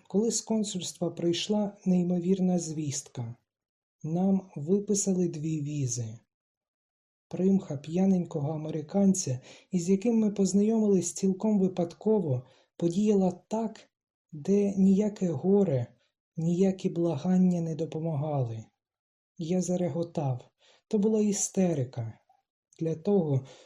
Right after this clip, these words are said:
хто ще може сміятися в сучасному світі, знайдеться багато смішного, хіба не так? «Та настав час, коли вже не до сміху»,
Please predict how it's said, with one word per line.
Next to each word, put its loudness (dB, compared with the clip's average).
хто -4
ще -2
може 2
сміятися 0
в -6
сучасному -2
світі, -4
знайдеться 2
багато 0
смішного, -2
хіба -2
не 0
так? -4
«Та -6
настав -4
час, -2
коли -2
вже -2
не -2
до -2
сміху», -2